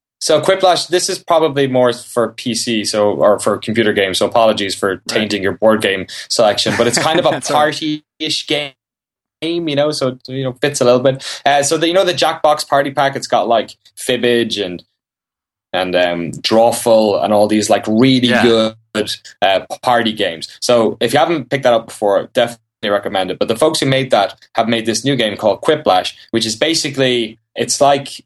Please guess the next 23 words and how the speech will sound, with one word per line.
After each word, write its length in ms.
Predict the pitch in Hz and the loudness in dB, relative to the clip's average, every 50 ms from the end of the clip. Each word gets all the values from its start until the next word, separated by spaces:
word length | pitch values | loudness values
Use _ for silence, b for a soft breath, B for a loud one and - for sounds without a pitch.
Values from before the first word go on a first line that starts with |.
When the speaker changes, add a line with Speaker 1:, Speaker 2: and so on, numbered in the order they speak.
| _ _ _ _ _ | _ _ _ _ _
Speaker 1:
uh, 400 | - - - - 101 90 76 - - | -12 -6 -2 -2 0 0 -2 -4 -6
the 100 | - 117 | -6 -6
game 420 | 117 120 143 151 170 175 170 139 139 | -2 -2 -2 0 0 -2 -2 -2 -4
tees 460 | - - - 160 160 160 156 135 135 | -6 -6 -4 -2 -2 -2 -2 0 2
you 140 | 139 135 135 | 4 6 6
up 240 | 127 123 127 - 98 | 4 2 0 -6 -10
with 240 | - 113 117 110 | -2 -2 0 0
a 60 | 113 113 | 0 0
bunch 300 | - 117 120 113 - - | 0 0 0 0 -2 -4
of, 140 | 113 - | -4 0
like, 320 | 104 107 104 101 101 - - - - _ _ _ _ _ _ _ _ _ _ _ - | 2 2 2 2 0 -4 -12 -20 -20 _ _ _ _ _ _ _ _ _ _ _ -2
uh, 380 | 95 101 98 98 95 92 90 78 - _ _ _ | 0 2 2 2 2 0 -2 -4 -8 _ _ _
sentences 960 | - - - 135 123 123 123 110 107 - - 107 104 101 98 - - - _ _ _ _ - | -4 -2 -2 -2 -2 -2 -2 -2 -2 -2 -2 -2 -2 -2 -2 -6 -8 -10 _ _ _ _ -10
th-, 120 | - - | -10 -4
with 280 | - 113 110 110 - - | -2 -2 -2 -2 -4 -4
spaces 560 | - - - - 139 139 139 135 - 113 107 | -4 -4 -2 0 0 0 0 -2 -2 -2 -2
in 160 | 113 107 104 | -2 -2 -2
them, 180 | 104 104 101 101 | -2 -2 -2 -2
or, 160 | 73 90 107 | 0 2 2
like, 200 | 107 104 104 - | 2 2 0 -2
a 40 | 131 | -6
question, 460 | 135 - 175 165 160 - - 123 110 | 0 2 2 2 2 -2 -4 -6 -2
like, 180 | 107 107 104 | -2 -4 -4